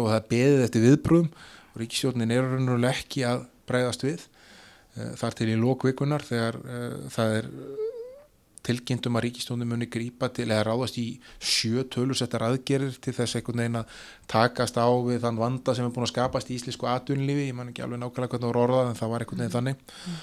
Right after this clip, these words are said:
Og, eh, hluta þessu voru bara endurnýttar tillögur sem þegar var búið að tilkynna um að myndi ráðast í, eh, og svo kannski sú sem vakti mesta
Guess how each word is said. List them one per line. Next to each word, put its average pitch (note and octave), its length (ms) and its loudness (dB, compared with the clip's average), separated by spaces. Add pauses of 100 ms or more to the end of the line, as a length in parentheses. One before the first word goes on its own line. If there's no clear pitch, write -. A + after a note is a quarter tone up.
(440)
Og, A#2 460 6 (340)
eh, A#2+ 720 -2
hluta A#2+ 320 2
þessu B2 160 6
voru B2 160 4
bara A#2 220 2
endurnýttar A#2+ 560 0 (100)
tillögur A#2+ 400 2
sem A#2+ 220 0 (880)
þegar A2+ 400 2
var A#2 100 4
búið B2 220 6
að - 100 -8
tilkynna B2 380 2
um B2 80 2 (340)
að C3+ 320 -2
myndi B2 300 0
ráðast B2 340 4
í, E3+ 220 6 (580)
eh, A#2 400 2
og A#2 560 6
svo B2 180 -2
kannski B2+ 300 -2
sú C#3 100 0
sem C3 140 0
vakti C3 260 2
mesta B2+ 360 0